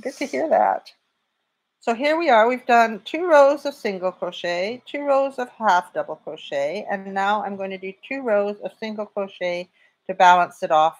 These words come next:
at the end. Okay, so here we go.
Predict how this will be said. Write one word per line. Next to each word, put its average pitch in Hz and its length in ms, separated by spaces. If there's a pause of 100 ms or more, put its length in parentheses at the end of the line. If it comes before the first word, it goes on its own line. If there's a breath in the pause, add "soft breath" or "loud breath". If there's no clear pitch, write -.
at 151 120
the 160 200
end. 117 320
Okay, 202 640 (100)
so 175 140
here 196 160
we 233 100
go. 196 540